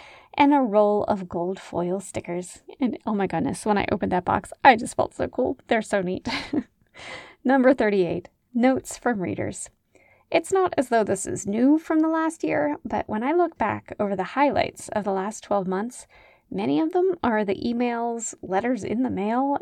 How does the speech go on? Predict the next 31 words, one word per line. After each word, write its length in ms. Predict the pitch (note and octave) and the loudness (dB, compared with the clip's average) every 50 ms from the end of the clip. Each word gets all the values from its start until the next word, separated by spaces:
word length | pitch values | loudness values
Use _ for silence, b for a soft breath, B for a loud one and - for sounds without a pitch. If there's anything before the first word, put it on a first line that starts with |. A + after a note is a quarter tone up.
| - | -4
and 240 | G#3+ G3+ F#3 F#3 F3+ | -4 -4 -4 -2 -2
messages 480 | F#3+ B3 D4 - E4+ - - E3+ E3 F#3 | -2 -2 0 0 -2 0 0 -2 -2 -2
on 140 | F#3+ G3+ F#3 | -2 -2 -2
social 320 | - A3 A3 - - A3 | -4 -6 -4 -2 -4 -4
media 400 | G3 G#3 G3+ G#3+ A#3+ C4+ C#4+ D4 B B B B B B B B | -2 -4 -4 -2 -2 -2 -2 -2 B B B B B B B B
from 180 | _ - A#3+ A3 | _ -8 -6 -4
people 360 | - - B3+ B3+ - C#4 C4+ | -2 -4 -2 0 0 -2 0
who 100 | C4 C4+ | 0 -2
have 160 | A#3 A3 G#3 | -2 0 0
read 180 | G3 G#3 A3 A3+ | 0 0 2 0
my 160 | A3+ A3 A3 | 0 -2 -2
books 440 | G#3+ G#3 G#3 G3+ G#3 - - - - - - | 0 0 0 0 0 -4 -12 -18 -18 -10 -6
and 140 | G#3+ G3+ G3 | -6 -4 -4
then 120 | G3+ G3 | -4 -4
gotten 300 | G3 - - - - C4+ | -2 -2 -2 -2 0 0
in 100 | C#4 C4+ | 0 0
touch 380 | C4 - F4+ D#4 - - - - | 0 0 0 0 0 -2 -6 -6
to 140 | - G3+ - | -4 -4 -4
tell 220 | - - G#3 G3+ | -4 -6 -8 -6
me 180 | G#3+ A3 A3 G#3+ | -6 -4 -6 -6
how 240 | - - F3+ F#3 | -6 -6 -6 -4
they 200 | F#3 G3 G#3 G3+ - - | -4 -4 -6 -8 -10 -8
touched 380 | - - G3+ - - - _ | -8 -8 -8 -8 -12 -6 _
them. 340 | - C4+ B3+ A3+ - F#3 F3+ b b b b b b b b b b b b b _ | 0 0 0 0 -4 -8 -10 b b b b b b b b b b b b b _
So 360 | - - - B3+ C#4 D#4 - - | -16 -8 -2 -2 0 2 4 4
often, 500 | C4+ B3+ B3 - A#3 F3 F3+ F3+ - - | 4 4 2 0 -2 -2 -2 -4 -6 -6
we 220 | - G#3 A3+ A3+ A3 | -6 -4 -4 -2 -2
write 300 | G3 G#3 G#3+ A3+ B3 - - | 0 0 0 0 -2 -4 -4
in 140 | G#3+ G3 | -4 -2
a 60 | G3 F#3+ | -2 -4
bubble, 560 | F#3 E3+ E3 E3 - - - - F#3 A3 | -4 -6 -6 -4 -4 -4 -4 -6 -8 -12